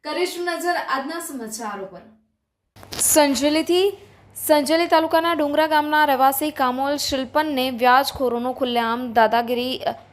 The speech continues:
શિલ્પનભાઈને ઢોર માર મારવામાં આવ્યો. સૂત્રો દ્વારા મળતી માહિતી મુજબ સંજેલી તાલુકામાં ડુંગરા ગામના રહેવાસી કામોલ શિલ્પનભાઈ વ્યાજે રૂપિયા લીધા હતા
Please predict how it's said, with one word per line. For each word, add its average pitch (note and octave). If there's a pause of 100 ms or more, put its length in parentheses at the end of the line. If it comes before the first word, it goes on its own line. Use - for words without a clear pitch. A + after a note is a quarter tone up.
(160)
શિલ્પનભાઈને C4+
ઢોર G#3+
માર F#3+
મારવામાં F#3
આવ્યો. F#3 (500)
સૂત્રો F4
દ્વારા E4
મળતી D4
માહિતી D4
મુજબ C#4+
સંજેલી C4+
તાલુકામાં C4
ડુંગરા A#3+
ગામના A#3
રહેવાસી A#3 (500)
કામોલ D4+
શિલ્પનભાઈ C#4 (420)
વ્યાજે C#4
રૂપિયા A#3
લીધા G3+
હતા G#3